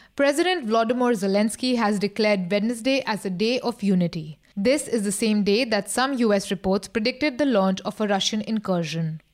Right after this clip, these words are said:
The Ukrainian president encouraged Ukrainian citizens to display national flags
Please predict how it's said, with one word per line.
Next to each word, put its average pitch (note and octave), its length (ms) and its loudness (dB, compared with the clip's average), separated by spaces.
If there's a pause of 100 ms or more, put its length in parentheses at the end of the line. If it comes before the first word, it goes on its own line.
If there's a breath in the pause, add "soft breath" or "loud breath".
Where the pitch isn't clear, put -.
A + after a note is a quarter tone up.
(100)
The C4 100 2
Ukrainian E4+ 540 2
president A#3 400 2
encouraged B3 540 0
Ukrainian G#3+ 540 0
citizens C4+ 480 0
to A#3+ 140 0
display G3 460 -2
national G3+ 420 -2
flags A#3+ 500 -2